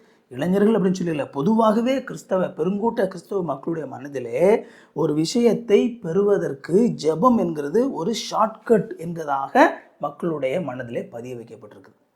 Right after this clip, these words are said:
அதாவது, உதாரணத்துக்கு சொல்லணும் அப்படின்னா, நீங்க ஒரு எக்ஸாம்ல வந்து நல்ல ஒரு மார்க் எடுக்கணும் அப்படின்னா, நீங்க வந்து நல்ல ஜெபம் பண்ணீங்க அப்படின்னா, உங்களுக்கு வந்து ஆண்டவர் நல்ல மார்க்கை கொடுத்துருவாரு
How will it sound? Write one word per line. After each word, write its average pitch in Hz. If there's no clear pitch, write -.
அதாவது, 135
உதாரணத்துக்கு 151
சொல்லணும் 135
அப்படின்னா, 113
நீங்க 180
ஒரு 147
எக்ஸாம்ல 214
வந்து 180
நல்ல 180
ஒரு 202
மார்க் 175
எடுக்கணும் 165
அப்படின்னா, 123
நீங்க 262
வந்து 202
நல்ல 175
ஜெபம் 165
பண்ணீங்க 208
அப்படின்னா, 143
உங்களுக்கு 208
வந்து 190
ஆண்டவர் 202
நல்ல 160
மார்க்கை 135
கொடுத்துருவாரு 110